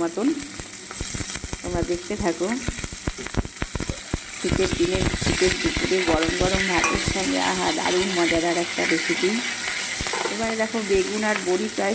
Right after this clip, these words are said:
ভাজা হয়ে এসেছে আমার। এবারে যে আমি মটর শাকটা কুচি করে কেটে রেখেছি সেটা আমি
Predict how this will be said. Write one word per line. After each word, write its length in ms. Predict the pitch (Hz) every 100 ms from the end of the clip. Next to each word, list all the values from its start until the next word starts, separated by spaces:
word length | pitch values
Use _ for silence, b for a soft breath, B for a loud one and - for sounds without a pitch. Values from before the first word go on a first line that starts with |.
| 214
ভাজা 240 | 170 190
হয়ে 220 | 196 196 180
এসেছে 280 | 180 170 175
আমার। 240 | 165 175 269 294 - - - - - - - - - - - - - - - - - - - - - - - 175
এবারে 260 | 185 208 214
যে 80 | 190
আমি 140 | 170 185
মটর 280 | 180 165 -
শাকটা 280 | - 175 175
কুচি 240 | 170 170 175
করে 160 | 175 180
কেটে 240 | 175 180
রেখেছি 420 | 190 175 165 - 240 339 - - - - - - - - - - - - - - - - -
সেটা 260 | - 175 175
আমি 140 | 170